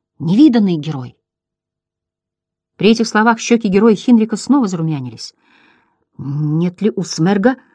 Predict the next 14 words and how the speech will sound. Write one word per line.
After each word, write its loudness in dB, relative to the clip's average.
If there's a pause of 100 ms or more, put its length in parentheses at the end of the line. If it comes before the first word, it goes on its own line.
(260)
какого-нибудь 2
уязвимого 2
места?» — 2
по-деловому -2
спросил -8
он. -4
«Ах, -6
чуть -14
не -8
забыл -6
самое -12
главное», — -8
ответил -14
Бастиан. -14